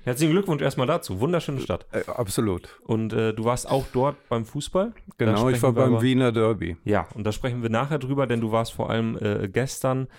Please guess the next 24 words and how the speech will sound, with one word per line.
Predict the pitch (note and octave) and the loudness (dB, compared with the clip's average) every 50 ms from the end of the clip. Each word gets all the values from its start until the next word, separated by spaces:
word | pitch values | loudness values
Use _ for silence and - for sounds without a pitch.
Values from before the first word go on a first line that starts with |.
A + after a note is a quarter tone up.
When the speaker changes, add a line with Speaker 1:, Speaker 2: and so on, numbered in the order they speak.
| - A2+ - - | -20 -18 -8 -2
Speaker 1:
im | A#2+ A#2+ A#2+ | 0 2 4
Olympiastadion. | A#2 A2+ G#2+ G2+ F#2 E2+ - - F2 E2+ E2+ F2 F#2 | 2 2 0 -2 -4 -6 -4 -4 -4 -2 -2 -4 -4
Wie | G#2+ G#2 | -6 -6
fühlt | - - D#3+ D3+ C#3+ | -4 -4 -2 -2 -2
es | B2+ - | -4 -4
sich | B2 - - | -8 -6 -4
an, | - G2+ - | -6 -4 -4
auf | F2+ F2 F#2+ - - A2 G2+ - | -4 -6 -6 -6 -6 -6 -4 -2
der | A2+ G2+ G2+ G2+ - - | -2 0 0 -2 -4 -10
Trainerbank | - - A#2 A#2 A#2+ A2 G2+ G#2+ G#2 G#2 G#2 G#2+ | -10 -6 -4 -2 -2 -2 -2 -2 -4 -4 -4 -4
eines | F#2+ F#2+ F#2+ F#2+ - - _ - | -4 -4 -4 -6 -10 -16 _ -12
Champions | - G#2 F#2 - F#2+ E2+ - | -8 -8 -8 -8 -8 -10 -10
League-Teilnehmers | F2 E2+ _ - _ _ _ _ _ _ _ _ _ - - E2+ E2 E2 E2 E2 F2 - - _ | -12 -12 _ -14 _ _ _ _ _ _ _ _ _ -6 -6 -4 -4 -4 -6 -8 -10 -12 -18 _
zu | _ - G2+ | _ -14 -12
sitzen? | F2 E2+ - - - - - - | -12 -12 -14 -14 -16 -16 -14 -10
Speaker 2:
Auf | - - - - | -12 -10 -6 -4
der | G2 G2 - | -4 -4 -4
Trainerbank? | - - A#2 C#3 F#3+ G3 A#2 G2 F#2 F2+ F#2+ G2 A2 C#3 D#3+ - - - _ - - | -4 -4 -2 0 2 2 0 0 -2 -2 -2 0 0 -2 -4 -6 -10 -20 _ -8 -4
<laughs> | A2+ G2 E2+ - G#2+ G2+ G2 - - A2 G#2 - - A2+ G#2+ G2+ F#2+ - - | -4 -4 -4 -2 -4 -4 -4 -2 -2 -2 -2 -2 -2 -2 -2 -2 -2 -4 -2
Nee, | G#2 A2+ A2 | -2 -2 0
ich | G2 A#2+ A#2 - | 0 -2 -2 0
hab, | B2+ A2 - - | -2 -2 -2 -4
äh, | A#2+ A2 A#2 A2 A2 G#2 | -2 -2 0 0 0 0
auf, | - G#2 G2 | 0 -2 -4